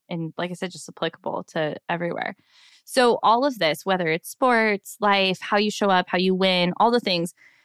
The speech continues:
the things that can kind of be a byproduct from that sometimes, just, like, truly navigating growing up and life and parenting, is stress, anxiety, and pressure. And with sports, this is an extracurricular activity. So this is added on top of our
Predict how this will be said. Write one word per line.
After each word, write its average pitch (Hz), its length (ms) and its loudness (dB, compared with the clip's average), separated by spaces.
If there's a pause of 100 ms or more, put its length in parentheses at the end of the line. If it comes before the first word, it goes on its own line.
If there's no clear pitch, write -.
(140)
the 220 80 2
things 320 300 2
that - 160 -2
can 226 140 0
kind 190 200 -2
of 185 60 -6
be 180 100 0
a 165 60 0
byproduct 170 640 -2
from - 180 -4
that 151 200 0
sometimes, 156 540 -2
just, - 140 -12
like, 175 200 -2 (220)
truly 185 360 2
navigating 160 640 0
growing 156 360 0
up 151 240 2
and 160 120 0
life 151 240 0
and 190 140 -2
parenting, 151 480 -2 (360)
is 190 480 2
stress, - 640 -2 (180)
anxiety, 165 840 2
and 160 200 0
pressure. - 560 -6 (240)
And 202 280 0
with 262 220 0
sports, 175 500 -2
this 202 180 0
is 202 160 0
an 190 100 0 (100)
extracurricular 170 1120 -2
activity. 214 540 -2
So 196 140 -2
this 185 160 0
is 185 200 0
added 208 320 2
on 190 180 4
top 311 300 0
of 175 360 4 (100)
our 170 520 4